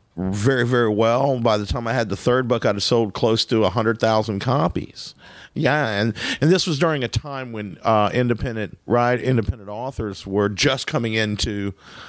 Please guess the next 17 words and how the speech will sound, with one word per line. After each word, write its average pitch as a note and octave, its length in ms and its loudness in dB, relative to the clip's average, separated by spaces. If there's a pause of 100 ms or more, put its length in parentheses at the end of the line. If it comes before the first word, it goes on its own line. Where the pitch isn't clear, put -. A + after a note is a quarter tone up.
(160)
uh, G#2+ 220 2
c-, - 140 -4
k-, - 260 -2
kinda G#2 180 0
coming A#2+ 260 0
into A2+ 200 2
their G#2 180 4
own A#2 300 2
and G2 160 0
competing G#2+ 580 -4
with G2 180 -6
the, F2+ 180 -2
with G#2+ 180 4
the F#2 60 2
big D3 240 0
time F#2 320 -2
guys. D#2+ 420 0